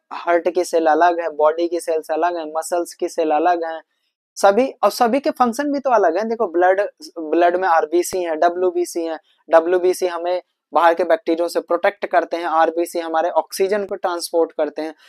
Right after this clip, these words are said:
तो सभी सेल्स का अलग-अलग काम है ना, और सबके शेप साइज भी अलग-अलग है। तो सेल, अ, cell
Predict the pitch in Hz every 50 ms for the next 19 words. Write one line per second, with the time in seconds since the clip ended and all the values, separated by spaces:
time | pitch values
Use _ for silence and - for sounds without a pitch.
0 | _ _ _ _ 233 220 - 202 190 220 247 240 - 226 226 220 - - 247 226
1 | 214 214 214 220 233 226 220 - - 214 214 214 240 269 - - 196 - 240 233
2 | - 311 277 - - - 214 240 269 269 - - 262 226 226 226 208 190 226 277
3 | 302 269 196 156 139 131 131 123 120 120 127 123 _ _ _ _ _ _ _ _
4 | - 202 - - 233 262 294 311 294 - _ _ _ _ - 156 160 170 170 -
5 | - 202 220 254 277 285